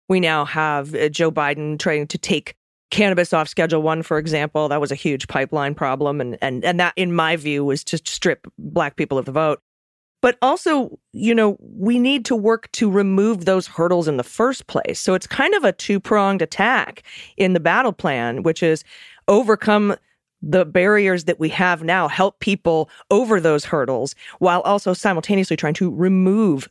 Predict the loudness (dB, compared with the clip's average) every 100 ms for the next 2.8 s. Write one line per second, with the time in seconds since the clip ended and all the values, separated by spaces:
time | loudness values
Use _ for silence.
0 | -6 0 0 0 -2 0 -2 -2 -2 0
1 | 2 2 0 -2 -2 -2 0 0 -2 -4
2 | -4 -4 -4 -6 -8 -4 -2 -2